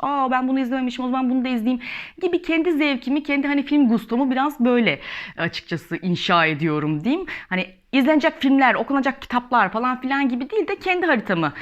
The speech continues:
e, çıkarıyorum açıkçası. Kendi gustomu böyle geliştiriyorum. Hani siz, siz de pek çok tavsiyeyi elbette ki ben de takip ediyorum, izliyorum. Hani siz de zaten bu tavsiyelerden, e, biraz nemalanın, aklınızda fikirler olsun diye bu videoları çekiyorum ama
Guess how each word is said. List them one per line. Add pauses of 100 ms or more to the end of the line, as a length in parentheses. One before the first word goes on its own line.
(240)
e,
çıkarıyorum
açıkçası.
Kendi
gustomu
böyle
geliştiriyorum.
Hani
siz, (760)
siz
de
pek
çok
tavsiyeyi
elbette
ki
ben
de
takip
ediyorum,
izliyorum. (340)
Hani
siz
de
zaten
bu
tavsiyelerden, (320)
e,
biraz
nemalanın,
aklınızda
fikirler
olsun
diye
bu
videoları
çekiyorum
ama